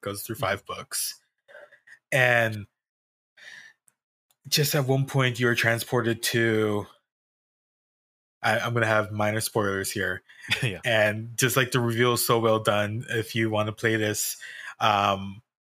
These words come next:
Speaker 1: like, skip ahead, like, thirty seconds. <laughs> But, like, legit, you are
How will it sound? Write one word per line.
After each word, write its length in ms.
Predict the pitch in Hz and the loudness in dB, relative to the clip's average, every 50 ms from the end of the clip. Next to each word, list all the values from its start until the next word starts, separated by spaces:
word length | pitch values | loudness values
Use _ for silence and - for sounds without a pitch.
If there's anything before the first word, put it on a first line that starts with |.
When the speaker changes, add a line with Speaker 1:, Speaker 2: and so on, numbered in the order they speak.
| _ _ _ _ _ _ - | _ _ _ _ _ _ -2
Speaker 1:
like, 200 | - 101 101 - | -2 -2 0 0
skip 220 | - - - - - | -2 0 0 0 0
ahead, 220 | 104 95 110 110 101 | 0 -2 -2 -2 -2
like, 160 | 101 95 - | -4 -4 -4
thirty 220 | 120 107 95 98 | -4 -4 -4 -6
seconds. 640 | 92 - - 92 - - 90 - - - - - - - _ _ - | -6 -6 -6 -6 -8 -10 -16 -16 -14 -12 -12 -12 -14 -18 _ _ -2
<laughs> 60 | - - - - - - - - - - _ - - - - - - - - - 127 139 - | -2 -2 -2 -10 -16 -18 -18 -20 -20 -20 _ -6 -4 -2 -2 -4 -6 -8 -6 -4 -4 0 2
But, 100 | 160 151 | 4 4
like, 240 | 139 131 135 123 - | 4 4 2 2 0
legit, 380 | 139 139 127 113 127 120 113 | 0 2 2 4 2 2 2
you 240 | 110 107 113 120 120 | 0 0 2 4 4
are 240 | 131 135 131 - | 4 2 2 -2